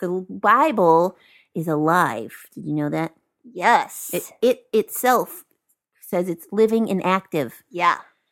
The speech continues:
Speaker 1: Um,
Speaker 2: That's because it's the words
Speaker 1: this,
Speaker 2: of God, and
Speaker 1: yeah.
Speaker 2: God is alive.
Speaker 1: God is teaching us through his words all the time. So yeah, try Jonah. Or, um,
Speaker 2: Do you
Speaker 1: if
Speaker 2: have
Speaker 1: you
Speaker 2: a,
Speaker 1: want
Speaker 2: do you have
Speaker 1: something in the New
Speaker 2: something
Speaker 1: Testament,
Speaker 2: that you
Speaker 1: you
Speaker 2: suggest?
Speaker 1: Yeah, if you want something maybe in the New Testament, you could try Luke.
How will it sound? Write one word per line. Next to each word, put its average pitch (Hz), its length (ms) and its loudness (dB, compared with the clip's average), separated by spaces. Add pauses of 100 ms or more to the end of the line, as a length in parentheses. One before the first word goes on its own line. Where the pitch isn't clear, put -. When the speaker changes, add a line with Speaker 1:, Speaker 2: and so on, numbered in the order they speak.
(320)
Speaker 1:
Um, 170 560 2
Speaker 2:
That's - 160 -10
because 185 260 -6
it's 156 180 -12
the 170 100 -6
words 202 260 2
Speaker 1:
this, 247 220 0
Speaker 2:
of - 40 -16
God, 226 400 -2
and 214 100 -2
Speaker 1:
yeah. 254 120 2
Speaker 2:
God 294 280 0
is 220 120 -2
alive. 175 580 -2
Speaker 1:
God 220 240 2
is 220 140 -6
teaching 262 400 -6
us 214 160 -4
through 370 240 -2
his 220 180 0
words 220 300 0
all 294 180 4
the 294 100 -4
time. 320 440 0
So 359 180 -6
yeah, 330 240 2
try 277 220 -2
Jonah. 269 520 0 (220)
Or, 240 540 2
um, 226 200 2
Speaker 2:
Do 240 60 -2
you 262 60 0
Speaker 1:
if - 20 4
Speaker 2:
have 277 80 2
Speaker 1:
you 294 60 2
Speaker 2:
a, - 20 0
Speaker 1:
want 285 180 0
Speaker 2:
do 247 60 -8
you 277 60 0
have 277 140 2
Speaker 1:
something 277 120 0
in 240 80 0
the 226 120 0 (140)
New 285 100 2
Speaker 2:
something 339 140 0
Speaker 1:
Testament, 269 440 -2
Speaker 2:
that 262 60 -4
you 262 200 0
Speaker 1:
you 277 60 0
Speaker 2:
suggest? 277 680 -10 (120)
Speaker 1:
Yeah, 302 180 2
if 247 80 -4
you 311 120 0
want 311 180 2
something 277 240 0
maybe 254 260 0
in 226 80 0
the 202 80 -2
New 220 260 0
Testament, 269 440 -4
you 208 80 -6
could 208 140 -2
try 190 200 -2
Luke. 240 520 -4